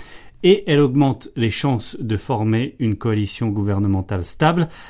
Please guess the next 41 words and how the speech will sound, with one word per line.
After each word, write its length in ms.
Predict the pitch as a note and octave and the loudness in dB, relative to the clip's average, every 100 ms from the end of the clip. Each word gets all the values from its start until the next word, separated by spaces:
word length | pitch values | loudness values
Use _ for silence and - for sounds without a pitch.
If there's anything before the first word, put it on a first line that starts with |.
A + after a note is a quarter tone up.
| - - | -20 0
mais 280 | B2+ G3+ F#3 | 2 2 2
de 120 | B2+ | 2
l'autre 300 | C#3 D#3 C3+ | 2 2 -2
côté, 280 | A2+ G#2+ D#3+ | -4 -2 0
elle 140 | B2 | 0
fausse 460 | G2 - F#3 - D3+ | -2 -2 -2 -2 -6
le 160 | C3+ A#2 | -4 -2
résultat 560 | A2+ A2 A2+ - D3 D3 | -2 -4 -6 -4 -4 -4
réel 580 | G2 G#2+ B2 D3 E3+ - | -2 0 2 0 -2 -8
du 420 | G#2+ G#2 E3+ - | -8 -6 -8 -10
scrutin. 480 | - - C3 A#2 A2+ | -18 -4 -2 0 -2
C'est 160 | G2+ A2 | -2 -6
pourquoi 320 | G2 - C3+ | -8 -2 0
le 100 | G#2+ | 0
Parlement 560 | D3 B2 B2+ B2+ B2 - - - - | 0 2 4 4 2 -4 -18 -20 -6
a 160 | A2+ B2+ | 2 4
adapté 460 | D#3+ D3 - C3+ A#2+ | 4 0 -2 -4 -2
cette 280 | - B2+ | -2 -2
année 300 | A#2+ G#2+ A2 - | 0 0 -2 -4
la 140 | G#2+ | -2
méthode 320 | G#2+ G2+ A2+ | -2 -2 -4
de 80 | G2+ | -4
calcul 380 | - G2+ B2 A2+ | -6 -6 -4 -2
des 120 | G#2 | 0
mandats 400 | G2 F#2+ A2+ C#3 - - - - C#3+ | 0 2 2 2 -2 -20 -20 -10 -2
afin 340 | A#2 - C3 | -2 0 -4
que 180 | B2+ A2+ | -2 -2
le 160 | G2+ | 0
nombre 340 | G2+ B2+ D#3+ C#3+ | 2 4 4 2
de 80 | B2 | 0
sièges 560 | B2+ B2 G#2 F#2+ F#2 - | -2 0 2 0 -4 -4
au 80 | E3 | -4
Parlement 540 | - B2 G#2 G2 B2 B2+ | 0 2 2 2 0 -2
reflète 500 | A#2+ - C#3+ C#3 - - - - | -4 -2 -2 -2 -10 -20 -20 0
au 100 | D#3 | 4
mieux 400 | E3 C3+ C3+ G3 - | 6 6 4 0 -2
le 120 | C3 | 0
résultat 600 | A#2+ G#2 F#2+ - G#2 - - | 0 0 -4 -4 -6 -6 -8
de 140 | A2 | -6
ces 280 | G#2 B2+ A2 | -4 -2 0
élections. 380 | G#2+ - - | -2 -4 -6